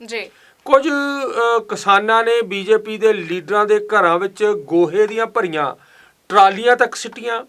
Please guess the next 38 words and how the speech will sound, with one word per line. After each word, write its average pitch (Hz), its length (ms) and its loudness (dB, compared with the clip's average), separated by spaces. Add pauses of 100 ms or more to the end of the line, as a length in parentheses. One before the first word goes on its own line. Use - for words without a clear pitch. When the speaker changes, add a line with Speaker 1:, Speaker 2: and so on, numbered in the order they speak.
Speaker 1:
ਜੀ। 233 120 -10
Speaker 2:
ਇੱਕ 208 440 -2
Speaker 1:
ਜੀ। 196 160 -6
Speaker 2:
ਬੀਜੇਪੀ 233 420 0
ਲੀਡਰ 175 640 -2
ਨੂੰ 208 280 -4
ਨੰਗਾ 165 320 4
ਕਰਕੇ 208 320 0
ਕੁੱਟਿਆ 247 340 0
ਗਿਆ। 233 260 2 (140)
Speaker 1:
ਹਮ। 254 300 -12
Speaker 2:
ਭਾਵੇਂ 247 400 4
ਅਸੀਂ 294 240 0
ਇਹਦੀ 262 720 0
ਕਦੀ 285 260 4
ਵੀ, 285 240 -2 (100)
ਇਹ, 214 120 0
ਤਰਫਦਾਰੀ 196 600 2
ਨਹੀਂ 262 140 -8
ਕੀਤੀ। 123 380 -14
Speaker 1:
ਜੀ, 220 340 -12
ਜੀ। 220 80 -16
Speaker 2:
ਇਹਨੂੰ 247 340 4
ਅਸੀਂ 254 440 -6
ਨਿੱਜੀ 196 480 -6 (100)
ਕਿਰੜ 226 220 4
ਕੱਢਣਾ 220 400 0
ਆਖਦੇ 196 440 2
ਹਾਂ 202 120 0
ਤੇ 240 200 2 (100)
ਅਸੀਂ 202 180 -6
ਕਦੀ 185 260 -4
ਇਹਦੀ 185 160 -4
ਤਰਫਦਾਰੀ 190 540 -4
ਨਹੀਂ 254 120 -10
ਕੀਤੀ। 220 480 -12 (600)
ਅਹ, 269 120 6
ਪਰ 311 580 2